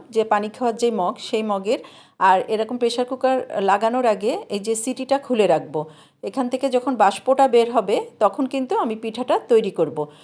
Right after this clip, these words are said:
আর এই অবশ্যই কিন্তু এই সিটাতে, আহ, সিটি খুলে তারপরে প্রেশার কুকারটা, আহ, একদম চুলায় দিয়ে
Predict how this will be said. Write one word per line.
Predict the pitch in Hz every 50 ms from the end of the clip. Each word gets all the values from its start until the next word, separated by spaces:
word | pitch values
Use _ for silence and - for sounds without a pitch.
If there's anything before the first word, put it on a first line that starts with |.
| _ _ _ _
আর | 165 196 190 190 190 - -
এই | 208 214 226 226 220 -
অবশ্যই | 208 202 220 254 247 - - 285
কিন্তু | 285 277 254 247 262
এই | 262
সিটাতে, | 247 - 247 226 - 240 240 - 254 -
আহ, | - - 220 220 214 202
সিটি | 202 - 247 247 - 262
খুলে | 254 - - 247 226 208 226 339
তারপরে | - - 214 208 - 220 233 247
প্রেশার | - 220 214 - 233
কুকারটা, | 226 247 247 247 254 247 254 - 330
আহ, | 480 523 - - _ _ _ _ 202 196 175 -
একদম | 196 196 196 214 269 339
চুলায় | - - - 233 220 220 220 220
দিয়ে | 220 247 285 403